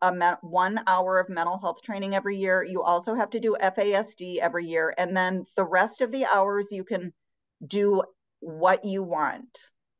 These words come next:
As long as it's related to child well-being, child foster care, child mental health, um,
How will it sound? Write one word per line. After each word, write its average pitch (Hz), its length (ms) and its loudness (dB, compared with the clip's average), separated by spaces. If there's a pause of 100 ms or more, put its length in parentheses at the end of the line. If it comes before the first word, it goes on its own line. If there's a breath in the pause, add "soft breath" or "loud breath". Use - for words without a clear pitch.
As 185 160 4
long 190 300 6
as 233 80 2
it's 277 220 -2
related 196 520 2
to 247 100 0
child 185 600 2 (580)
well-being, 185 800 0
child 185 460 4
foster 185 400 2
care, 175 480 2
child 180 400 2
mental 190 280 0
health, 175 460 2 (1120)
um, 160 540 0